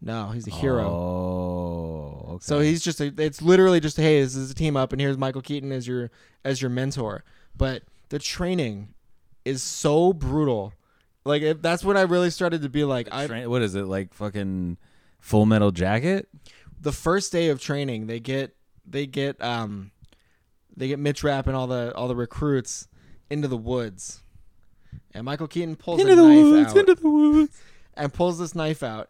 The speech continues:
Speaker 1: and he hands it to, to our boy Mitch.
Speaker 2: Okay.
Speaker 1: And he goes, "Kill me." And Mitch Rapp's like, "All right, well, all right." He charges him, and Michael Keaton just puts him down,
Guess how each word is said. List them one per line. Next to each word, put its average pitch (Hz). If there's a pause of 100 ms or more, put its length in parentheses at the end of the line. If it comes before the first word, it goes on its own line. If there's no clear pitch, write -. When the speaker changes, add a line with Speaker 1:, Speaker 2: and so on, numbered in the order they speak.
Speaker 1:
and 127
he 127
hands 151
it 175
to, 139 (260)
to 139 (240)
our 147
boy 139
Mitch. 143
Speaker 2:
Okay. 110 (240)
Speaker 1:
And 127
he 135
goes, 127
"Kill 156
me." 104 (1200)
And 110
Mitch 120
Rapp's 120
like, 104
"All 123
right, 165
well, 165
all 190
right." 196
He 175
charges 170
him, 143
and 143
Michael 151
Keaton 165
just 139
puts 180
him 170
down, 127